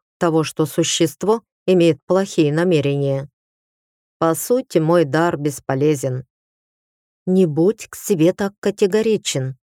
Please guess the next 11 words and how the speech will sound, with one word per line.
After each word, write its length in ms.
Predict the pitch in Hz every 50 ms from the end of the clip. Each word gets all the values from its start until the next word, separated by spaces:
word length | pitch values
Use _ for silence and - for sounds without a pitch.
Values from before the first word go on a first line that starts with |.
| _ _ _ _ _ -
пожурила 520 | 175 156 160 165 156 156 151 147 151 147
я. 300 | 147 139 147 143 143 143 _ _ _ _ _ _ _ _ _ _ _ _ _ _ _ -
«Только 420 | - 185 208 240 226 - - 156
что 240 | 139 - - - 151
ты 160 | - - 190
подтвердил 800 | - - 180 - _ - 165 170 180 170 160 156 185 226 240 226
мои 260 | 202 190 185 190 202
опасения 680 | 208 202 190 - 175 170 - - 220 226 226 208 185 170
насчет 540 | 165 170 165 - - - - 220 220 - -
Вероники 560 | 185 196 190 190 196 208 220 214 208 - 202
Миланской. 920 | 202 202 208 208 214 214 196 165 156 147 - - - 139 127 117 -